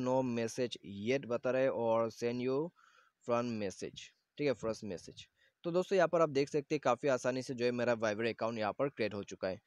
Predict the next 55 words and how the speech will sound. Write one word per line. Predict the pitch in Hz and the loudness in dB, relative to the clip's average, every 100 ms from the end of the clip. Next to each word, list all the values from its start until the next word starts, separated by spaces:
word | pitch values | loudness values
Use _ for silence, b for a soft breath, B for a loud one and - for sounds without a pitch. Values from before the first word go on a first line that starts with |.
| b b | b b
ठीक | 160 | 0
है, | 170 | 2
और | 135 | 4
दोस्तों | 139 147 151 | 2 2 2
यहाँ | 135 | 4
पर | 143 | 0
प्रॉब्लम | 139 117 113 127 | 2 0 2 -2
कुछ | 135 104 | -2 -6
भी | 104 120 | -4 -4
नहीं | 104 110 156 | -4 -4 -4
हुआ | 107 104 107 | -2 2 2
है | 135 | 2
मुझे। | 147 117 110 170 - B B - | 0 -2 2 2 2 B B 0
तो | 170 - 117 - - | 0 0 -8 -6 -2
आप | 151 | 0
भी | 185 | 0
दोस्तों | 190 185 202 | -2 -2 0
यहाँ | 175 156 160 | 2 2 2
पर | 180 160 - | 0 0 -2
पूरा | 151 156 | 2 4
जो | 151 151 | 2 0
प्रोसेस | 139 127 143 143 160 | 0 0 0 -2 -2
है | - | 0
exactly | 127 120 147 143 160 | -2 0 -2 0 -2
वही | 151 120 131 | 0 0 -2
फॉलो | 123 113 110 | -2 -2 0
कीजिए। | 107 101 | -2 -4
ठीक | 101 160 | -2 0
है, | 127 | 0
जो | 117 120 | 0 -2
कि | 139 | 0
मैंने | 127 120 | 0 2
यहाँ | 117 110 | 2 2
पर | 110 | -2
फॉलो | - 107 110 | -4 -4 -2
किया | 107 110 | 0 0
था, | 110 156 - b b b _ | 0 -2 -4 b b b _
तो | 143 151 151 - | 4 6 6 2
इससे | 131 170 | -2 -2
क्या | 160 151 | 4 4
होगा | 139 139 | 4 0
कि | 143 | 0
दोस्तों | 139 135 143 | -2 2 2
आपको | 123 131 | 2 -2
कोई | 131 | -4
दिक्कत | 110 113 135 | -4 -2 0
भी | 139 170 | 0 2
नहीं | 170 | 2
होगा, | 165 160 | 6 6
आपका | 107 - 113 | 6 2 -2
प्रॉब्लम | 120 104 104 | 0 0 -2
भी | 107 | -4
सॉल्व | 113 107 80 | -4 -6 -6
हो | 92 | -6
जाएगा। | 78 67 62 | -6 -6 -8